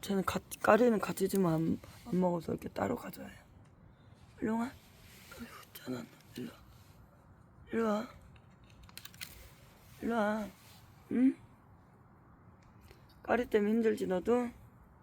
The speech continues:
친해지고 싶은데, 잘망탱구라. <laughs> 잘망탱구 저기서 저렇게 하고 있다. 눈 번쩍이네.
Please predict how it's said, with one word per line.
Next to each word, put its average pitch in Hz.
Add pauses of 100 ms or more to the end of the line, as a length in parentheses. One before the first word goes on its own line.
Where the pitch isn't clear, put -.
(420)
친해지고 233
싶은데, 190 (220)
잘망탱구라. 185
<laughs> -
잘망탱구 254
저기서 -
저렇게 226
하고 226
있다. -
눈 180 (380)
번쩍이네. 190